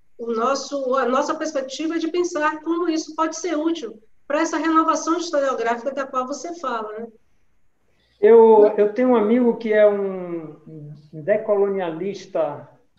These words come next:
Speaker 2: radical, que ele, ele me diz o seguinte: "Olha, os autores decoloniais, eles, é, apreciam muito o trabalho de Thompson. Então, Flávio, respondendo a você,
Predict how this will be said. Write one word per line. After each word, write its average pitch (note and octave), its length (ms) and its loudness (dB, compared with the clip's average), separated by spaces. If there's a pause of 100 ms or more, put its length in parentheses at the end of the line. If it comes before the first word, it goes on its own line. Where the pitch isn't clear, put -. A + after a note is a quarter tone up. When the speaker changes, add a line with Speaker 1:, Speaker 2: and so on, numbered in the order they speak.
(260)
Speaker 2:
radical, - 960 -4 (760)
que E3+ 160 -14
ele, F#3 920 0
ele F#3 100 -6
me F#3 140 -8
diz G3+ 240 -8
o - 80 -18
seguinte: F3 340 -6
"Olha, F#3+ 440 2
os C4 760 -4 (400)
autores G#3+ 580 2
decoloniais, F3+ 880 -2 (1120)
eles, G#3+ 960 2 (240)
é, F3+ 600 4
apreciam A3+ 480 0
muito A#3 240 -2
o A#3+ 80 -8
trabalho A3+ 500 4
de C4 180 -2
Thompson. G3 420 2
Então, G#3 680 2
Flávio, E3+ 380 2
respondendo F#3+ 520 0
a F3 40 -6
você, G3+ 760 2